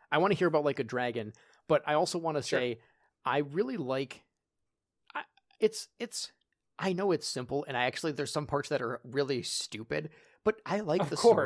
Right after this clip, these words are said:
Speaker 2: course.
Speaker 1: in, in Kiwami. No, I mean stupid, like, you would be mad if you were watching a movie, but you give it a pass 'cause this is A, a video game, and B, anime, and somehow anime gets away with being,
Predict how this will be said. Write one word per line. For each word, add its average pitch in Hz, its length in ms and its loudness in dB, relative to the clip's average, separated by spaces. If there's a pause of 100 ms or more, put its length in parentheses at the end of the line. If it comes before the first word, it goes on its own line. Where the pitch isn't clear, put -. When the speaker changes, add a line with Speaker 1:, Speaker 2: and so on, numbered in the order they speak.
Speaker 2:
course. 98 240 -6
Speaker 1:
in, 127 140 -6
in 107 40 -10
Kiwami. 101 580 -10
No, 208 140 10
I 185 140 10
mean 202 160 4
stupid, 180 380 0
like, 156 260 2
you 165 60 2
would 156 100 6
be 160 100 -2
mad 131 300 0
if 139 120 -2
you 151 60 -2
were 139 80 2
watching 127 300 -2
a 120 40 -6
movie, 117 320 -4
but 123 220 0
you 123 80 -10
give 131 160 0
it 123 100 -2
a 110 40 -4
pass 120 320 -4
'cause 117 160 -8
this 123 160 -8
is 113 160 -8
A, 120 160 -2
a 110 60 -4
video 120 280 -4
game, 123 260 -6
and 113 160 -6
B, 117 260 -8
anime, 120 260 -6
and 127 140 -6
somehow 139 300 -6
anime 131 380 -6
gets 127 220 -4
away 110 180 -6
with 117 220 -4
being, 117 320 -8